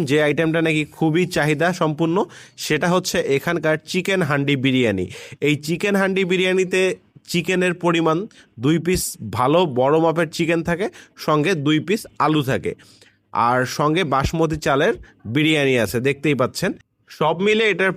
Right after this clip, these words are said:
প্রাইস হচ্ছে তিনশো টাকা। এটা আপনারা চাইলে দুইজন মিলে শেয়ার করে খেতে পারেন, কারণ দুই পিস চিকেন, দুই পিস আলু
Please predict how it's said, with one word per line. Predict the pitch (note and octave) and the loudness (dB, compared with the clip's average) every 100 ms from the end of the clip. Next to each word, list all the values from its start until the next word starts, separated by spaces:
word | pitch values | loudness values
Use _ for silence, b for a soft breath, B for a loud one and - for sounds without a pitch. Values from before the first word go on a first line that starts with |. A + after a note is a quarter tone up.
| E3+ | 0
প্রাইস | D3+ E3 E3 | 2 2 2
হচ্ছে | E3+ - A3 G4 _ | 0 0 -2 -2 _
তিনশো | G3+ F#3+ E3+ F3 | 0 2 2 2
টাকা। | C3+ G2+ F2 B B _ _ _ | 0 -2 -4 B B _ _ _
এটা | D3 D3+ G3 | -2 0 0
আপনারা | G3+ G3+ F#3 | 0 2 2
চাইলে | F#3 E3+ E3 E3+ | 2 2 2 2
দুইজন | C#3 D3+ E3+ F3+ | 2 2 2 2
মিলে | F3 F3 | 2 0
শেয়ার | - D3 C#3+ D#3 | -2 0 0 2
করে | F3 E3 - | 0 0 -2
খেতে | C#3+ D#3+ | -2 0
পারেন, | D#3 G3+ A#3+ | 0 0 0
কারণ | E3+ D3+ C#3+ | 2 2 2
দুই | D3 C#3 | 0 0
পিস | D#3 - | -4 -4
চিকেন, | D#3+ G#3 G#3+ | -2 0 0
দুই | D#3 C#3 | -2 0
পিস | F3+ F#3+ - | -2 -2 0
আলু | C3 | 0